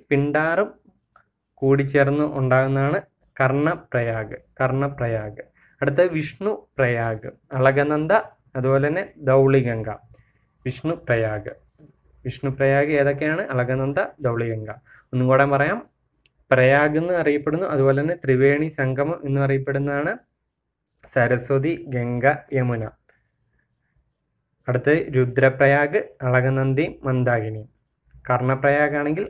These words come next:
അളകനന്ദിയും പിണ്ടാറും. വിഷ്ണുപ്രയാഗ് ആണെങ്കിൽ അളകനന്ദിയും ധൗളിഗംഗയും. അപ്പോൾ ഇത്ര ഇത് ഓർത്ത് വെക്കുക.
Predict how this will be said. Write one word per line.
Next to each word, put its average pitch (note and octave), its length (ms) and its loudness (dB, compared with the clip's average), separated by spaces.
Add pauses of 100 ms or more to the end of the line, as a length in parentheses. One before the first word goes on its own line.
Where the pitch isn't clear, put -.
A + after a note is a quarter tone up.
(100)
അളകനന്ദിയും C#3 580 0 (200)
പിണ്ടാറും. A#2+ 500 -2 (760)
വിഷ്ണുപ്രയാഗ് D3+ 680 0
ആണെങ്കിൽ E3 240 -4 (160)
അളകനന്ദിയും C3+ 640 0 (340)
ധൗളിഗംഗയും. A#2 720 2 (720)
അപ്പോൾ - 200 -8
ഇത്ര C3+ 140 2 (220)
ഇത് C3 100 2 (100)
ഓർത്ത് C3 280 0
വെക്കുക. C#3+ 260 2